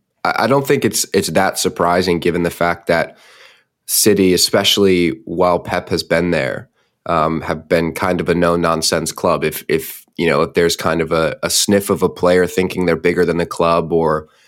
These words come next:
um, you know, bigger than, than what the team is trying to achieve as a unit, then, then they're gone pretty quickly. We've seen it with players in the past. Um,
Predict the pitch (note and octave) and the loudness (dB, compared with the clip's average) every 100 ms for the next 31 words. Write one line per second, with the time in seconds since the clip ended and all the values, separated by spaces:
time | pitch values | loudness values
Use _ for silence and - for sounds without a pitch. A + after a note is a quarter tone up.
0 | _ - D#2+ D2+ D2+ D2+ - _ _ _ | _ -6 -2 -2 -4 -10 -14 _ _ _
1 | _ _ _ - F2 D2+ D2+ F2+ F2+ E2 | _ _ _ -10 -4 -4 0 2 2 2
2 | E2 E2+ - C2+ E2+ E2 D#2 _ _ _ | 0 0 -2 -2 -2 -4 -8 _ _ _
3 | _ _ _ F2 F#2 - F2+ - F2+ E2 | _ _ _ -2 0 -2 -6 -2 -2 0
4 | - - E2+ E2+ - F2 - - E2+ E2 | 0 0 0 -2 -2 -2 -2 -2 0 0
5 | D#2+ D#2+ D#2+ G#2 E2+ D#2+ _ _ _ - | -2 -2 2 2 2 -4 _ _ _ 0
6 | G#2 G2 G2 F#2+ A2 A#2 A#2 A#2 A#2+ A2+ | 2 2 0 2 2 4 4 2 2 0
7 | A#2 A2+ C3+ G2+ D2+ D2+ - E2+ C2 C2 | -2 2 0 0 -2 -4 -2 0 0 -2
8 | E2+ E2 D#2+ D#2 D#2+ F2 E2+ F2+ - - | -2 0 0 -4 -4 -2 -4 -6 -16 -20
9 | _ _ F#2+ F#2 F2+ F2+ - | _ _ -2 0 0 -2 -6